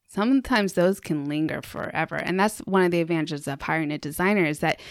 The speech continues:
you're making sure this gets wrapped up. Your trades are coming back for that finishing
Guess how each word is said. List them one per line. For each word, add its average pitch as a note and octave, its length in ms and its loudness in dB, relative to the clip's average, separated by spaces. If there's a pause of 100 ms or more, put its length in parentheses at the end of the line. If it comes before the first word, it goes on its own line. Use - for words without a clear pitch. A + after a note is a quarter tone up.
(280)
you're G#3 220 4
making F#3+ 380 4
sure E3+ 260 4
this F3+ 200 2
gets F#3+ 220 0
wrapped D#3+ 200 2
up. D3+ 100 -4
Your D3 160 -6
trades G#3 340 4
are A3 40 2
coming G#3 300 2
back F3 280 2
for F#3 120 -2
that D#3+ 200 0
finishing G#3 680 0